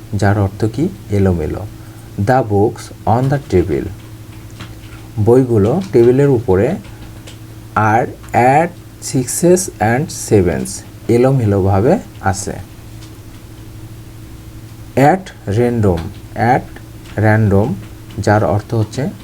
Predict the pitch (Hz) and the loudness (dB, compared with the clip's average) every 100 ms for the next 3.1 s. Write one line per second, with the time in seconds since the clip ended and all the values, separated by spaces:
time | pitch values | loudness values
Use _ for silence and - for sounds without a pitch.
0 | - 92 95 104 - 110 95 78 58 - | -8 -2 2 2 4 2 2 0 -2 -6
1 | - - - - - 98 101 104 98 - | -14 -20 -20 -18 -10 -2 2 2 0 -4
2 | 113 190 208 - 92 95 95 90 - - | -6 -4 -6 -4 0 0 0 -2 -2 -6